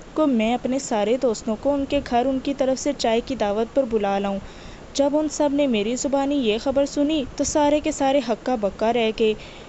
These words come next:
क्योंकि उन सब के जहन में कहीं ना कहीं ये बात मौजूद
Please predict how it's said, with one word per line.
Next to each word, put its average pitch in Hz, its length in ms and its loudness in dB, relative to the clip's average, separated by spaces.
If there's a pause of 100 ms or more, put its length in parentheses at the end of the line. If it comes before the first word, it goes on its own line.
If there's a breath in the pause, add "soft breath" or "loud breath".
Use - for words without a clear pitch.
(120)
क्योंकि 302 300 4
उन 311 160 4
सब 302 240 -2
के 294 140 0
जहन 233 320 0
में 294 160 2
कहीं 226 300 0
ना 269 120 2
कहीं 294 220 0
ये 294 160 4
बात 277 260 -2
मौजूद 247 400 0